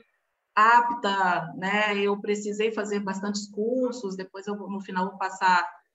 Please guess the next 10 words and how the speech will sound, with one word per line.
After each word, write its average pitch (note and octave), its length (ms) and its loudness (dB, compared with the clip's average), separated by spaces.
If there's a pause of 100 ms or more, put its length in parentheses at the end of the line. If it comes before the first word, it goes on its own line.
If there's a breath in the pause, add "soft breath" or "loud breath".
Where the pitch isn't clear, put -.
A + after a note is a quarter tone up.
(140)
o G3+ 60 -4
link G3+ 440 -4
com, F#3 380 -6
assim, F3+ 420 -6
tipo - 320 -10
um - 40 -18
currículo, A#3+ 520 -2
sabe, F#3+ 380 0
meu G#3 260 0
dentro. G3 420 -4